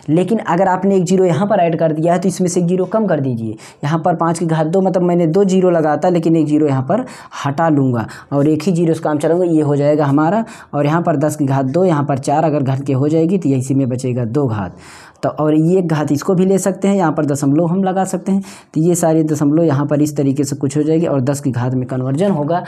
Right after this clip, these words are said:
आप ये कन्वर्जन सीख लीजिए, मेरी दस की पावर वाली चीज़ें मैं यहाँ पर इसको नहीं बताऊँगा। जो बच्चा अगर समझता हो सिक्स पॉइंट फ़ाइव गुणा टेन की पावर कितना बनेगा, वो हमें कमेंट बॉक्स में दे देना।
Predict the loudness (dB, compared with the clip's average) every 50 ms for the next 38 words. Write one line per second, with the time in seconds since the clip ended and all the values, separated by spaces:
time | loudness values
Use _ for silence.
0 | -12 -18 -18 -18 -10 -6 -6 -6 -2 0 0 0 2 2 0 0 0 0 0 -2
1 | -4 -4 0 -2 -2 0 0 0 0 0 0 -2 -2 -2 -2 -2 -2 -2 -2 -6
2 | -6 -4 -4 -2 -2 -2 -2 -2 -4 -4 -4 -2 -2 0 0 0 0 0 0 -2
3 | -2 -2 -2 -4 -4 -4 -6 -4 -4 -4 -4 -4 -2 -2 0 0 0 0 -2 -2
4 | -2 -4 -2 -2 -2 0 0 -2 -2 -2 -2 -2 -2 -2 -4 -2 -2 -4 -6 -8
5 | -14 -16 -16 -12 -4 -2 -2 -2 -2 -2 -2 0 0 0 0 0 0 0 0 0
6 | 2 2 2 0 0 0 0 0 -2 -2 -2 -2 -2 0 0 -2 -2 -4 -2 0
7 | 0 0 0 2 0 2 0 0 -2 -4 -10 -16 -6 -2 -2 0 0 0 -2 -2
8 | -2 -4 -8 -10 -20 -16 -6 -2 -2 0 0 -2 -2 -4 -6 -8 -8 -12 -12 -12
9 | -12 -14 -14 -14 -14 -14 -16